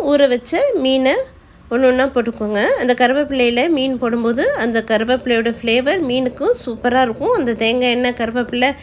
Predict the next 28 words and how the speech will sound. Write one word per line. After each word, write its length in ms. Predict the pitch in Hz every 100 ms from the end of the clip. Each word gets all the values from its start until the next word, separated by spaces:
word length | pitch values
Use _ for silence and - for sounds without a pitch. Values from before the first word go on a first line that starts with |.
| - - 202
எல்லாம் 220 | 247 262
அந்த 120 | 247 240
மீனில் 340 | 277 277 240 220
போகும்போது 420 | 233 233 240 302 269
ரொம்ப 260 | 226 240 269
மீனோட 360 | 247 247 233 220
ஃப்ளேவர் 400 | 220 214 233 311
சூப்பராக 380 | 262 247 233 240
டேஸ்ட்டாக 440 | 233 226 - 254 240
இருக்கும். 340 | 208 - 311 508 - - - - - - - - - - - - - - - - - - - - - - - -
ஒரு 120 | 247 285 285
ஒரு 60 | 262
மீனாக 280 | 269 269 294
போட்டுக்கோங்க. 460 | 233 254 226 220 392 339
நல்லா 280 | 233 294 339 240
எண்ணெய் 240 | 269 294 285
சூடானதும் 680 | 285 320 277 254 262 277 254
போடுங்க. 300 | 226 220 226 349 480 - - - - -
சூடாகிறதுக்கு 520 | 330 311 285 262 269
முன்னாடி 240 | 262 254 269
போட்டிங்கன்னா 340 | 240 240 240 320 339
மசாலா 360 | 240 262 254 269 262
தனியாக 320 | 233 254 247
பிரிஞ்சு 300 | 240 247 247 226
வந்துடும். 360 | 208 202 359 339
நல்லா 200 | 233 262 277
சூடானதும் 680 | 269 277 269 240 233 277 554 - - - -
மீனை 260 | 269 277